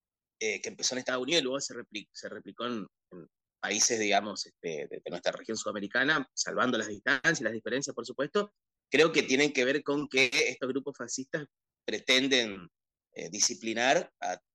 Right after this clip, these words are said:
a los actores, eh, y a los sectores que, que, que, que defendemos o que defienden, digamos, la democracia, el Estado de Derecho,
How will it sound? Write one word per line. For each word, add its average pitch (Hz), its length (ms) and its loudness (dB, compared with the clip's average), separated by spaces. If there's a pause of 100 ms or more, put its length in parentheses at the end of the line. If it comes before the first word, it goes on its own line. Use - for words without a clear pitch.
(100)
a 92 80 -10
los - 220 -6
actores, 160 840 2
eh, 87 500 -6 (480)
y 92 140 -6
a 98 80 -2
los 95 100 -4
sectores 135 400 2
que, 90 320 -2 (480)
que, 82 240 -6
que, - 200 -16
que 82 140 -6
defendemos 101 600 0
o 98 80 -4
que 92 80 -2
defienden, 135 440 2
digamos, 117 360 2
la 92 80 -2
democracia, 117 520 2
el 95 60 -14
Estado 113 260 0
de 107 80 0
Derecho, 143 520 0